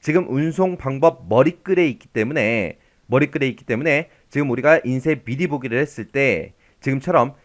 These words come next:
이 제목들이 각각의 이제 그룹별로, 각각의 그룹별로 전부 다 쭉쭉 계속해서 이제 출력이 됩니다. 근데 지금 이거를 어디로 이동시키래요? 페이지 머리글 영역에 이동시키래요.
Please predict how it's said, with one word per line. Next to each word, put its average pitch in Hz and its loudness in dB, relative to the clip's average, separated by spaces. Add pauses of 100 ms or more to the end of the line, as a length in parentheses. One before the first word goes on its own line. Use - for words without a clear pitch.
이 190 -4
제목들이 120 -2 (160)
각각의 143 0
이제 120 -6
그룹별로, 113 -4
각각의 127 -4
그룹별로 123 -2 (140)
전부 120 -4
다 - -2
쭉쭉 220 -4
계속해서 165 0
이제 135 -4
출력이 135 -4
됩니다. 117 -2 (760)
근데 208 -2
지금 185 -2
이거를 127 0 (140)
어디로 156 2
이동시키래요? 139 -4 (260)
페이지 233 -2
머리글 139 0
영역에 139 0
이동시키래요. 120 -4